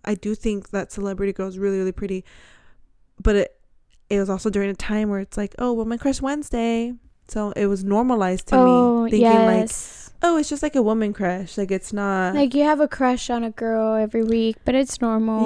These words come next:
Speaker 2: It's
Speaker 1: Yeah.
Speaker 2: nothing
Speaker 1: It,
Speaker 2: big.
Speaker 1: yeah, it's not, it's
Speaker 2: Yeah.
Speaker 1: everyone does. Like,
Speaker 2: Okay.
Speaker 1: so I, I don't think I ever dove it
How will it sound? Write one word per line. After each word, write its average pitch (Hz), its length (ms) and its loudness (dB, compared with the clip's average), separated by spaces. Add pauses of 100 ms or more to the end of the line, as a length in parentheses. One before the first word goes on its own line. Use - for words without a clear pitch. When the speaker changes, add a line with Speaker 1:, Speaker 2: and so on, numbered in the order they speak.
Speaker 2:
It's - 0 -
Speaker 1:
Yeah. 202 240 6
Speaker 2:
nothing 233 300 0
Speaker 1:
It, 247 40 2
Speaker 2:
big. 226 320 4
Speaker 1:
yeah, 220 220 6
it's 196 240 0
not, 240 240 2
it's - 200 0
Speaker 2:
Yeah. 226 360 4
Speaker 1:
everyone 226 480 4
does. 170 360 2
Like, 269 160 8
Speaker 2:
Okay. 240 300 2 (340)
Speaker 1:
so 214 220 2
I, 208 320 2 (300)
I 214 80 4
don't 220 180 2
think 220 220 0
I 196 220 2 (100)
ever 208 260 0 (320)
dove 196 240 4
it 196 120 0